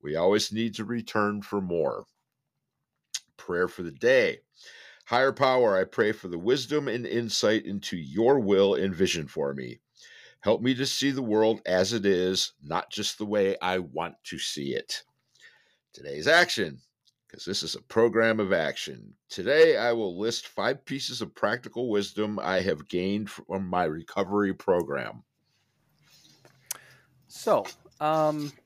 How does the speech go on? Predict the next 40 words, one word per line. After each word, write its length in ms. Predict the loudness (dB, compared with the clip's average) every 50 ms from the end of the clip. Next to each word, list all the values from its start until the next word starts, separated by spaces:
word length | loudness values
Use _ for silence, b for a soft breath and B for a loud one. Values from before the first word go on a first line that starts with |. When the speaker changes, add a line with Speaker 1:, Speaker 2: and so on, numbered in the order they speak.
| _ _ _ _ _ _ _ _ _ -18 -12
Speaker 2:
a 80 | -12 -10
few, 200 | -8 -6 -8 -8
few 280 | -8 -10 -8 -4 0 0
different 260 | 0 0 0 -4 -4
things 260 | -6 -8 -6 -4 -2
I, 180 | -2 -2 -2 -4
I 80 | -6 -6
wrote 240 | -4 -4 -4 -2 -2
down. 240 | -2 -2 -2 -4 0
Don't 160 | -2 0 0
put 160 | 0 -2 -2
your 80 | -2 0
book 180 | 0 0 0 0
away 420 | -2 0 0 0 -2 -4 -6 -8 -2
yet, 240 | 0 0 0 0 -2
'cause 160 | -6 -6 -4
it 40 | -4
was 120 | -4 0
Speaker 1:
All 60 | 2 4
Speaker 2:
a, 120 | 4 4
Speaker 1:
right. 140 | 4 2 0
Speaker 2:
a, 40 | -2
a 320 | -4 -6 -8 -6 -4 -2
list 280 | 0 2 0 0 0 -2
of 100 | -6 -4
things 300 | -4 -6 -6 -6 -6 -6
that 120 | -6 -6
I 40 | -6 -6
wanted 280 | -6 -6 -6 -6 -6
to 60 | -6
Speaker 1:
Don't 0 |
Speaker 2:
kinda 200 | -4 -2 -2 0
Speaker 1:
tell 60 | 2 2
Speaker 2:
have 100 | 0 2
Speaker 1:
me 60 | 2
Speaker 2:
you 60 | 2
Speaker 1:
what 80 | 2 0
Speaker 2:
ha- 80 | 0
Speaker 1:
to 80 | -2 -6
do. 320 | -2 0 2 2 0 0